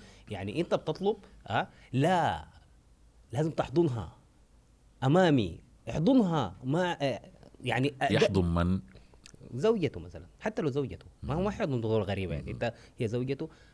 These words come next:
Speaker 1: "أنا أريدك أن تحضنها، ما عارف شنو، إنها الجميلة، الفتية، ذات العيون
Speaker 2: جيب
Speaker 1: الج-"
Speaker 2: لي فيديو قلت فيه أحضن، أحضنها.
Speaker 1: لا، في، أنا قلت لك طلع-،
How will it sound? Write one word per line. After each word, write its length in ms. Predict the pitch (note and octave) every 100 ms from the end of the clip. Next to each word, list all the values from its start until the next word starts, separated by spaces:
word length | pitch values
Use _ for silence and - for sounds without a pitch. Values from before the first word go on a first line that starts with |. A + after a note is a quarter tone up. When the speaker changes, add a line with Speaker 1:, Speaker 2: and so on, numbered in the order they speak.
| - -
Speaker 1:
"أنا 180 | D#3
أريدك 360 | C3+ C#3 D3+ C#3+
أن 160 | C3+ B2
تحضنها، 560 | C3 C3+ C3 F2 D#2 - - -
ما 120 | A2
عارف 340 | A#2+ C3+ D3 -
شنو، 240 | C3 A2 - - -
إنها 280 | A#2+ D3 D3+
الجميلة، 500 | C#3 C3+ D3+ C3+ G2
الفتية، 720 | - C3+ - D3 E3 C#3+ F#2+
ذات 280 | G2+ D3+ D#3
العيون 280 | C#3+ D3 D3
Speaker 2:
جيب 160 | G2
Speaker 1:
الج-" 60 | G#2+
Speaker 2:
لي 120 | B2
فيديو 320 | G#2+ A2+ F#2+
قلت 180 | G2 -
فيه 200 | D#2 F2+
أحضن، 340 | D2+ D2 D#2+ -
أحضنها. 280 | - C#2 D#2
Speaker 1:
لا، 180 | D3+ G2+
في، 180 | F3 D#3
أنا 100 | D#3+
قلت 140 | C#3
لك 80 | C#3+
طلع-، 160 | D#3